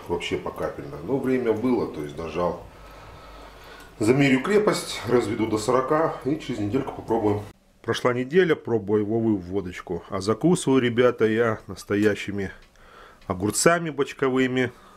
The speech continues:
Ну, колбаска это так себе. И грибы, ребята, грибы с Алтая и с Борового.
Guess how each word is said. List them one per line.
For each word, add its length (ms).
Ну, 80
колбаска 480
это 100
так 220
себе. 260
И 160
грибы, 460
ребята, 460
грибы 460
с 140
Алтая 640
и 460
с 480
Борового. 720